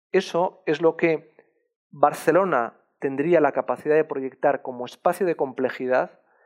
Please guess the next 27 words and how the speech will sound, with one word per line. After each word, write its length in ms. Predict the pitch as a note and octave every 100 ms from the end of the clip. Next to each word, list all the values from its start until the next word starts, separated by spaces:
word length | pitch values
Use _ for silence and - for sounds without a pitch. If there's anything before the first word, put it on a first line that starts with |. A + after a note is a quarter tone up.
| _ _ _
para 220 | - D3+ D3+
que 580 | F3 F#3 - _ _ -
pensáramos 840 | D#3 D3 - F#3 F3+ F3+ F3+ - _ _ _
el 140 | C#3 C3+
modelo 400 | C3+ D3+ D#3+ D3
de 100 | B2
valor 240 | A#2+ C#3+
agregado 640 | D3+ C3+ B2+ B2 D3 F#3 _ _ _
que 120 | -
mediante 400 | C3+ B2+ B2 A#2+
la 60 | B2
inteligencia 480 | A#2+ C3+ A2 D3 E3+
artificial 500 | - C3+ - D3+ C#3
y 40 |
otras 220 | C#3+ C#3
herramientas 760 | C#3 B2+ B2+ C#3 C#3+ C#3 E3 - - - - -
le 120 | C#3
convirtieran 720 | D3 C3+ C3 - D3 D3 D#3 -
en 100 | D3
un 100 | E3
laboratorio 760 | D3 C3 B2 C#3+ C#3 B2 _ _ _ _ _ _ _ _ _ _ -
único 540 | F#3+ G#3 A#3 - D#4 _ _ _ -
a 120 | C3
la 160 | C3 B2+
hora 340 | C3 C#3+ D#3 - - - _
de 120 | - C#3
gestionar 880 | C#3+ - C3+ B2+ C3 C#3+ D3+ -